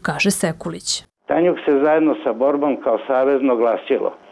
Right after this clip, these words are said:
Speaker 2: relativno dobro držao u početku, jer je transfer moći politički iz centra u Beogradu počeo da se seli u republičke i pokrajinske centre,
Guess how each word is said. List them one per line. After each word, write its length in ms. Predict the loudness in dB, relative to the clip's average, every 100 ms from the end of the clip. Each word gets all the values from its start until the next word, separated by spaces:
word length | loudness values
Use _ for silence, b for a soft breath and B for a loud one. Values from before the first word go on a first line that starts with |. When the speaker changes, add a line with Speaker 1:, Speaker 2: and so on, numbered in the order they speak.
| B -6
Speaker 2:
relativno 920 | -2 2 2 2 0 -2 0 2 0
dobro 520 | 0 0 0 2 0
držao 400 | 0 0 2 2
u 120 | 0
početku, 760 | 0 -6 -2 0 0 0 -2 -2 B B B
jer 260 | 0 2 4
je 220 | 2 0
transfer 580 | -2 -2 -2 -2 -2 0
moći 420 | 0 -2 -2 -8 -4
politički 760 | 0 2 0 0 -4 0 0 0 B B B
iz 160 | -2 -2 -2
centra 380 | 0 0 0 0
u 80 |
Beogradu 560 | 2 2 2 2 2 0 0
počeo 340 | -4 0 0
da 120 | 0
se 160 | -2 -4 -4
seli 340 | 0 2 2 0 B B -2
u 140 | 0
republičke 640 | 0 0 0 0 0 -2
i 40 | -2
pokrajinske 640 | 0 -2 -2 -4 -6 -12 -2
centre, 440 | 0 0 0 -2